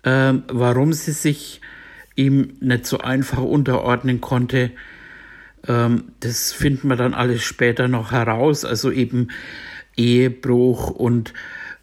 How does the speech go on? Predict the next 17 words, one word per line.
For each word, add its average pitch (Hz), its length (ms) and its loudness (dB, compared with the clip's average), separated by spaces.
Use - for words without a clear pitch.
ähm, 123 460 2
mit 123 320 0
der 113 240 0
Hagar 127 760 0
eben, 127 560 2
ähm, 123 640 2
er 117 180 2
hat 123 200 0
gelogen 127 880 4
und 123 200 0
so 117 200 -2
weiter. 120 420 2
Und, 123 220 -2
äh, 123 380 2
ich - 140 -8
weiß 120 260 2
nicht, 127 280 0